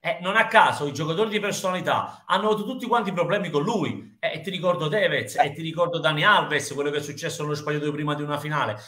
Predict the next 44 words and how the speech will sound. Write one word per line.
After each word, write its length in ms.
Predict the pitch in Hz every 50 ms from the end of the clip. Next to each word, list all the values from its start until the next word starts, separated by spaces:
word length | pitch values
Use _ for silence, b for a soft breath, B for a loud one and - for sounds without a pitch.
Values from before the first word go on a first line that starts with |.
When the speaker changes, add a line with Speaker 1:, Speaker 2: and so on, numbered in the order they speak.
| B B B
Speaker 1:
Quindi 400 | 220 226 202 175 - - - -
questo 240 | - 220 214 220 214
è 20 |
un 60 | 190
qualcosa 380 | 214 214 208 208 196 170 - 151
che 80 | 165
lui 100 | 180 196
l'ha 100 | 165 151
sempre 420 | 143 - - 185 175 - 247 254 -
fatto. 300 | - 175 147 143 - - 247
Io 480 | 254 233 202 - - - - - - _
dicevo 420 | - 156 175 165 175 196 190 196
sempre, 380 | 190 196 180 147 131 135 143 156
anni 200 | 165 165 170 -
fa, 380 | - 147 123 113 127 139 - B B B B B
quando 220 | - 156 156 156
era 160 | 160 175 175 165
la 80 | 160 220
Juventus, 460 | 240 202 170 160 160 160 - - -
vorrei 260 | - 220 233 262 262
vedere 240 | 254 254 240 214 196
un'intervista 520 | 185 190 208 202 233 233 294 294 - - 214
di 60 | 254
Allegri 360 | 269 240 233 220 196 196 185
come 220 | 151 190 190 185 175
fece 280 | 180 226 214 - -
Mourinho, 420 | 254 269 277 254 233 226 202 196 196
dove 200 | 202 202 202 208
dice: 580 | 202 196 190 - 190 165 170 - - _ _ _
"È 100 | - 175 170
tutta 220 | - 247 - 247
colpa 280 | 254 226 202 202 208 226
mia, 420 | 262 262 254 247 254 254 - - -
ho 80 | 220 208
sbagliato 480 | 151 156 214 202 202 208 202 - 190
io, 240 | 160 127 113 107 110 -
lasciate 320 | 156 147 - 196 190 196
perdere 280 | 185 190 - 156 170 165
i 40 | 156
giocatori". 400 | 151 151 147 127 110 98 92 95 - b b b b b b _ _ _ _ _ _ -
Non 160 | - 277 427
è 80 | 403 392
mai 120 | 427 403
successo. 680 | - - - - 320 277 139 117 - - - - -